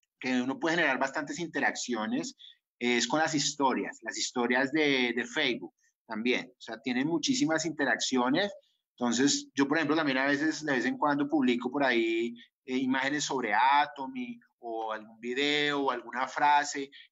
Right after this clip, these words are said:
y la gente, la gente pregunta, la gente pregunta sobre eso. Y lo que decía Andrés, realmente es muy importante,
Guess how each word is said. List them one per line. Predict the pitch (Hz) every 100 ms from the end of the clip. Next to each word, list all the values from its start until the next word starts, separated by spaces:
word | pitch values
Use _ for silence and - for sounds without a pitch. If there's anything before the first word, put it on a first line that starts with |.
| _
y | - 131 123
la | 120
gente, | 120 120 127 143 -
la | 123
gente | 120 120 135
pregunta, | 156 123 117 107 - 101
la | 110
gente | 104 127
pregunta | 127 120 117 110 127
sobre | 143 120 110 110
eso. | - - - - - - _
Y | - 160 160
lo | 165 170
que | 175
decía | 160 185 190
Andrés, | 208 240 202
realmente | 165 170 180 202
es |
muy | 202 208
importante, | 208 190 - 147 143 143